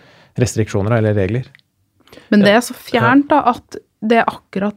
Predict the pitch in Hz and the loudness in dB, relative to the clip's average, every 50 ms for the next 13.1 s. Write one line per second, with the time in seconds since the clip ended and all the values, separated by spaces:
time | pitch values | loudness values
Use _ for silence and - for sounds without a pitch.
0 | 208 190 - 202 196 196 202 220 220 - - 226 220 214 214 214 - - 208 202 | -6 -4 -2 -2 0 0 -2 -4 -4 -4 -4 -2 -2 0 -2 -2 -4 -4 -4 -4
1 | 202 202 202 202 202 202 202 202 202 202 - 220 - - 226 220 - 214 208 214 | -2 -2 -2 -2 -2 -2 -2 -2 -4 -4 -6 -6 -4 -4 -4 -4 -2 -2 -2 -2
2 | 214 - 226 220 208 - - 220 - - 214 196 185 180 185 - - 220 208 214 | -2 -2 -2 -2 -2 -2 -4 -6 -4 -2 0 0 0 -2 -4 -2 -2 -2 -2 -2
3 | 208 214 - - - 240 233 277 302 - - _ - - - _ _ _ _ _ | -4 -6 -8 -6 -6 -4 -2 -2 -2 -4 -8 _ -20 -20 -20 _ _ _ _ _
4 | _ _ _ 262 233 - - 247 214 226 _ - 240 233 220 220 220 214 214 214 | _ _ _ -6 -6 -2 0 0 -2 -2 _ -2 0 0 0 0 0 0 0 0
5 | 214 - - 196 185 185 185 185 - - 214 202 - - 214 208 - 240 262 277 | -2 -2 -6 -6 -4 -4 -6 -6 -6 -8 -10 -10 -8 -8 -8 -4 0 2 4 4
6 | 269 254 240 226 226 220 214 214 208 - _ _ _ _ _ _ _ - - 226 | 4 2 0 0 0 2 0 0 -2 -8 _ _ _ _ _ _ _ -6 -2 0
7 | 220 214 214 208 214 208 202 208 214 208 208 202 202 202 196 - - 196 190 196 | 2 2 4 4 2 2 2 2 2 2 0 0 -2 -4 -6 -6 -8 -6 -4 -2
8 | 196 196 196 190 196 - - 196 196 190 - 190 196 - - 247 226 220 214 196 | -2 0 -2 -2 -2 -2 -2 -2 -2 -2 -4 -6 -4 0 2 2 4 2 2 0
9 | - 208 214 190 - - - 220 214 208 208 214 220 220 214 185 - - - - | -2 -4 -6 -6 -6 -4 -2 0 0 2 2 4 4 4 2 0 -2 -8 -18 -20
10 | - - _ _ _ _ _ 220 226 214 233 233 233 226 220 - - - - 240 | -20 -20 _ _ _ _ _ 0 2 2 4 4 2 2 0 -2 -6 -4 -2 -2
11 | 220 - - - 254 247 233 202 185 185 - - 226 214 240 214 190 190 196 202 | -2 -2 -2 2 4 4 4 4 2 0 -2 -2 0 0 2 2 2 2 2 4
12 | 220 226 226 214 190 175 170 - _ - 330 330 - - - - - 240 226 233 | 6 6 6 4 2 0 -4 -4 _ 0 2 2 0 -4 -6 -2 0 2 4 4
13 | 233 233 | 4 2